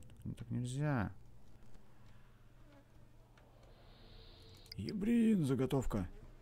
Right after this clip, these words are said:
Так, ладно, я нашел еще что-то.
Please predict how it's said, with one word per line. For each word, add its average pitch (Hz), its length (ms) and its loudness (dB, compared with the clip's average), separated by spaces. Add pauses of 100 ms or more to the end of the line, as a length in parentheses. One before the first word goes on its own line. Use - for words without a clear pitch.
(4000)
Так, 92 440 -4 (280)
ладно, 90 320 0
я 98 120 0
нашел 101 280 -2
еще 101 240 -2
что-то. - 340 -6